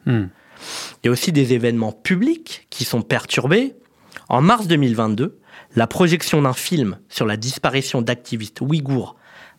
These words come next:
Speaker 2: à l'inalco a été perturbée par une jeune femme, à tel point qu'elle a dû être escortée hors de la salle.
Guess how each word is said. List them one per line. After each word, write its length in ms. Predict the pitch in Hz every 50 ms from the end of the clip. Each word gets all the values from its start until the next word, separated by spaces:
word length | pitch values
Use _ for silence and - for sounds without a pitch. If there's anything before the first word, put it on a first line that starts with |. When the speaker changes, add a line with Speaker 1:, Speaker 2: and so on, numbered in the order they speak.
| _ -
Speaker 2:
à 120 | 185 196
l'inalco 640 | 196 175 151 123 110 110 - - 180 214 233 - _ _ _ _ _ _ - - - - -
a 100 | - -
été 180 | 123 120 - 131
perturbée 480 | - 190 - - - 160 131 117 110
par 240 | 107 - 208 202 202
une 120 | 190 170 135
jeune 160 | 127 113 107
femme, 320 | - 139 143 170 208 208 - _ _ _ _ - _
à 100 | - 165
tel 220 | 165 - 247 226 214
point 200 | - 269 285 277
qu'elle 140 | - 180 156
a 60 | 139
dû 160 | 139 143 135 - - -
être 300 | 160 147 143 - - - - -
escortée 640 | 294 277 - - - 214 - - - 160 127 120 - - - _ _ _
hors 280 | - 262 277 262 233 208
de 100 | 165 160
la 160 | 147 135 131
salle. 400 | - - 170 135 156 196 214 208